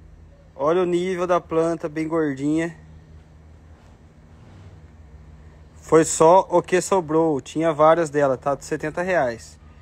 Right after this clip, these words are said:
Echeveria Laui, duas cabeças. O desejo de muitos. Plantas assim, pessoal,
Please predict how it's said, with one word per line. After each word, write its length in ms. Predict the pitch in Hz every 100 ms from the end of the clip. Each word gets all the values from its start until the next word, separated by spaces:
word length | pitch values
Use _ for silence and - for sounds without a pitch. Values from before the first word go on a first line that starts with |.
| - - - -
Echeveria 540 | 131 - 135 143 147
Laui, 380 | 139 139 139 147
duas 240 | 147 151 -
cabeças. 840 | 156 135 135 147 - 151 - - - - - - - - -
O 80 | 143
desejo 600 | 160 165 147 170 180 180
de 100 | 180
muitos. 560 | 165 180 202 - - - - - - - - - - - - - -
Plantas 400 | 202 269 262 202
assim, 360 | 185 - 240
pessoal, 520 | 208 185 - 147 123